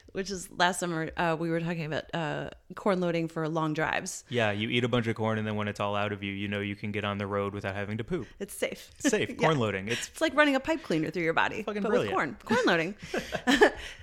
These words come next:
Speaker 1: Uh, "I cracked up listening to your road trip corn loading talks with Mike, so since you have a great poop friend, I thought I'd share a great pod with you.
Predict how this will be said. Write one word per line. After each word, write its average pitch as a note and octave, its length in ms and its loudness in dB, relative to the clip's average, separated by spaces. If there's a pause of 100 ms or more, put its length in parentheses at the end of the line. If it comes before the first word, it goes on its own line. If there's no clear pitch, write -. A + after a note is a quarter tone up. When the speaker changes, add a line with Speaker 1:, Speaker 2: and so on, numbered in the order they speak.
Speaker 1:
Uh, G#3+ 540 10
"I A3+ 80 4
cracked F4+ 200 6
up C#4 80 -4
listening C4 320 0
to A#3 60 0
your G#3 120 2
road C4+ 200 6
trip C4+ 180 -4
corn B3 220 0
loading A3+ 240 0
talks G#3 180 0
with G#3 140 -6
Mike, F#3+ 180 -2
so G3+ 140 -2
since D4 280 0
you C#4+ 80 2
have B3 160 2
a G3+ 40 2
great C#4 420 -2
poop G#4+ 320 8
friend, F#3 420 4
I A3 120 4
thought C4+ 240 2
I'd C#4+ 160 2
share A3+ 280 0
a A3+ 60 -2
great A#3+ 380 -2
pod C#4+ 400 4
with F3 240 -2
you. A#2 320 -6